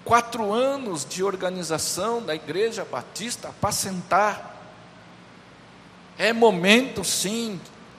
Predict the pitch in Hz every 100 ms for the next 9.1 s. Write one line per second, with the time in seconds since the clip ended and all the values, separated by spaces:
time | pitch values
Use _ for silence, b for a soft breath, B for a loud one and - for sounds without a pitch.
0 | - 170 180 - 226 247 202 190 226 -
1 | 208 165 202 226 - - - - - -
2 | - - - - - 226 240 220 220 -
3 | 202 262 285 247 180 190 202 170 - -
4 | - - - - - - - 208 247 240
5 | 202 208 214 196 - - 196 240 262 233
6 | 220 180 - - 233 247 190 170 233 233
7 | 208 180 160 220 240 - 202 - 185 156
8 | 143 208 247 196 175 185 165 170 240 220
9 | 151